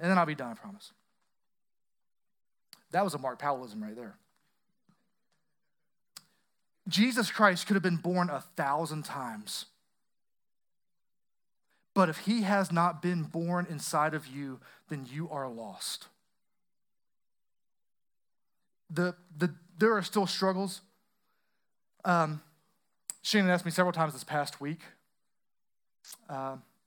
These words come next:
and she asked me several times a week, "Hey, are you okay? Are you, is your head doing that thing? Are you checking out?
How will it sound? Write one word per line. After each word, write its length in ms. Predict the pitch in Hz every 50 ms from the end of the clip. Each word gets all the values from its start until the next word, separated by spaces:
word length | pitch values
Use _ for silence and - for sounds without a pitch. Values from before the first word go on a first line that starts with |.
| _ _
and 100 | 190 180
she 100 | - 208
asked 140 | 208 196 185
me 60 | 196
several 180 | - 202 196 180
times 220 | 180 180 175 165
a 40 | 147
week, 220 | 143 156 143 131 - - _ _ _ _ _ _ _ _ _
"Hey, 160 | 185 180 170 180
are 80 | 147 165
you 140 | 160 196 196
okay? 320 | 185 190 190 196 214 185 - - _ _ _ _ _ _ _ _ _ _ _ _ _ _ _ _ _ _ _ _ _ _ _ 151
Are 40 | 156
you, 40 | 160 -
is 140 | 170 170 -
your 80 | 156 165
head 100 | 185 165
doing 140 | 190 185
that 160 | 185 180 180 -
thing? 260 | 190 196 196 190 180 - _ _ _ _ _ _ _ _ _ _ -
Are 40 | 156
you 80 | 156
checking 320 | - - 180 175 - 170 170
out? 220 | 180 196 190 -